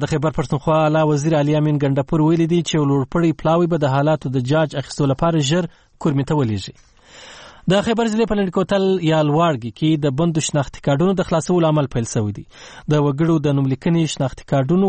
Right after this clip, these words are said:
او نور اسنادو جوړولو ادارې نادرا چارواکو پرون د یوې اعلامیې له لارې خلکو ته خبر ورکړی دی چې که د چا شناختي کارډونه بند سوي دي، نو هغوی دې له اړینو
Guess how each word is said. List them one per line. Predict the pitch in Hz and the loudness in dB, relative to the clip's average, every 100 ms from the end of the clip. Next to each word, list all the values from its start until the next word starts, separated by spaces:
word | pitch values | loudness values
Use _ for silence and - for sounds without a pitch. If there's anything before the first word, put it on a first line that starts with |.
| 180 | 2
او | 151 175 | 2 2
نور | 190 | 2
اسنادو | 156 - 175 156 | 0 0 0 0
جوړولو | 151 156 175 156 | 0 2 2 0
ادارې | 139 143 165 160 131 | 0 2 0 0 0
نادرا | 127 127 160 180 - - - - | 0 2 0 -2 -8 -20 -10 -2
چارواکو | 147 151 175 - 151 | 0 2 0 -2 -2
پرون | 156 170 160 | 0 2 2
د | 147 | 2
یوې | 143 147 | 2 2
اعلامیې | 143 147 170 | 2 2 2
له | 156 | 2
لارې | 156 156 - | 2 0 -2
خلکو | 156 147 | -2 -4
ته | - | -4
خبر | 127 160 196 | -2 0 0
ورکړی | 175 196 196 | 0 0 0
دی | 190 - - - | -2 -6 -16 -6
چې | - | -2
که | 160 | -2
د | 160 | 0
چا | 196 180 | 0 0
شناختي | 170 151 - | 0 -4 -2
کارډونه | 147 147 170 135 | -2 2 0 0
بند | 139 131 | -2 0
سوي | - 208 202 | 0 2 2
دي، | 202 | 2
نو | 170 | 2
هغوی | 160 180 | 2 0
دې | 185 170 | 2 2
له | 160 143 | 2 2
اړینو | 185 175 | 2 0